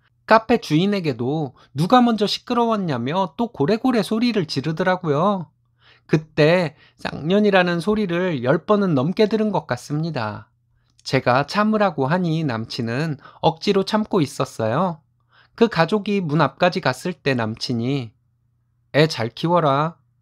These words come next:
했더니 아이 아빠가 "뭐? 이것들이 진짜?" 하더니 욕을 하면서 나가더라고요.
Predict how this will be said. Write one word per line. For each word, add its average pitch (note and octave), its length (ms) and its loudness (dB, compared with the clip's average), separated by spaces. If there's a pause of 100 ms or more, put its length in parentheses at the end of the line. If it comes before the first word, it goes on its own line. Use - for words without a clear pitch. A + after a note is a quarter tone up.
(460)
했더니 F3+ 440 -2
아이 A2 200 -2
아빠가 A#2+ 560 -4 (460)
"뭐? F#3 380 6 (400)
이것들이 C#3+ 600 -4
진짜?" D#3 720 2 (340)
하더니 G3+ 600 -2 (260)
욕을 F3 280 2
하면서 G3+ 440 0
나가더라고요. D3 960 -2